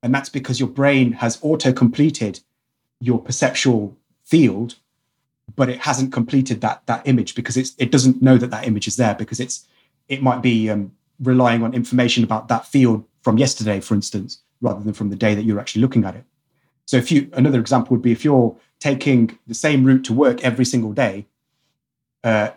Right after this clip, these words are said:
it would be costly energetically for your brain to reprocess everything you see on your way to work. So instead, what it will do is it will superimpose images that your brain has collected from its memory of your previous routes through that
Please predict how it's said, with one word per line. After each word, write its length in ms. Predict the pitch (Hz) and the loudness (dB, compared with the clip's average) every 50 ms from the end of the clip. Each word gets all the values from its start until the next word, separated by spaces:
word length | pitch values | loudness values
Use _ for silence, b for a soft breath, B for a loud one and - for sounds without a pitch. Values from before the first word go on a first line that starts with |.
| _ _ _ - | _ _ _ -10
it 140 | 160 143 135 | -8 -4 -2
would 160 | 131 127 127 | -2 -2 0
be 320 | 143 139 127 117 117 127 - | 2 2 2 2 0 -2 -4
costly 640 | - - 180 156 - - - 151 127 110 101 - _ _ _ _ _ _ _ _ - | -2 0 0 0 0 -2 -2 0 0 -2 -2 -6 _ _ _ _ _ _ _ _ -2
energetically 640 | 139 123 120 - 151 131 - - - - - 104 101 | -2 -2 0 0 -2 -4 -4 -8 -12 -12 -10 -12 -12
for 240 | - _ - 127 120 | -10 _ -2 0 2
your 180 | 117 117 107 | 2 2 0
brain 440 | 95 - 135 135 131 120 117 110 110 | 0 0 2 2 4 4 2 2 0
to 360 | - - - 117 113 107 107 - _ _ _ _ _ _ _ - | 0 0 0 2 2 2 0 -4 _ _ _ _ _ _ _ -6
reprocess 840 | 123 135 160 156 139 135 - 165 151 139 135 - 131 110 107 - - - | -2 0 0 0 0 0 0 0 2 2 0 0 -4 -6 -6 -6 -4 -2
everything 480 | 151 139 127 131 139 123 - 139 117 | 0 0 2 2 0 2 2 2 2
you 100 | 117 113 110 | 4 2 2
see 220 | - - - 131 | 2 4 4 4
on 160 | 113 104 101 | 4 4 2
your 80 | 104 101 | -2 -2
way 160 | 98 104 101 | -4 -4 -6
to 120 | - - 107 | -6 -4 -4
work. 340 | 123 117 95 90 - _ _ _ _ _ _ _ _ - | -4 -4 -4 -6 -12 _ _ _ _ _ _ _ _ -6
So 160 | - 131 123 | -2 0 2
instead, 360 | 120 117 - - 196 170 131 | 2 0 2 2 2 4 4
what 100 | 135 131 | 4 2
it 80 | 123 120 | 0 0
will 80 | 110 | -2
do 360 | 107 - 175 151 117 107 107 - _ _ _ _ _ _ - | 2 4 6 6 6 4 2 -4 _ _ _ _ _ _ -4
is 160 | 127 117 135 | -4 -2 -2
it 100 | 135 131 | -2 -2
will 240 | 123 123 120 127 - | -2 -2 -2 -2 -6
superimpose 960 | - - - - 190 180 185 - 165 135 127 - 165 156 143 131 117 - - | -8 -6 -2 -2 -2 0 2 2 2 4 4 4 2 2 4 4 2 2 0
images 600 | 147 156 151 127 - 117 104 98 95 - - - _ _ _ _ _ _ _ - | 0 0 0 0 0 -2 -4 -6 -8 -12 -14 -16 _ _ _ _ _ _ _ -6
that 180 | 127 123 131 | -6 -2 2
your 200 | 123 127 123 117 113 | 4 4 4 4 2
brain 300 | - 143 139 139 139 117 | 2 2 2 4 2 2
has 140 | 120 113 - | -2 -4 -6
collected 380 | - 143 147 143 - 120 113 | -4 -4 -4 -4 -4 -6 -4
from 160 | - 127 117 | 0 0 0
its 160 | 113 113 - 127 | 0 0 0 0
memory 420 | 143 156 151 120 98 95 95 95 _ _ - | 2 2 2 0 -2 -4 -10 -16 _ _ -8
of 160 | 131 113 123 | -6 -4 -4
your 100 | 123 117 | -4 -4
previous 460 | - - 175 175 160 143 127 - - | -2 2 2 4 4 4 2 2 2
routes 220 | 135 131 127 123 - | 2 2 2 2 2
through 160 | - 127 123 | 2 2 2
that 240 | 113 104 - - | 2 0 -2 -6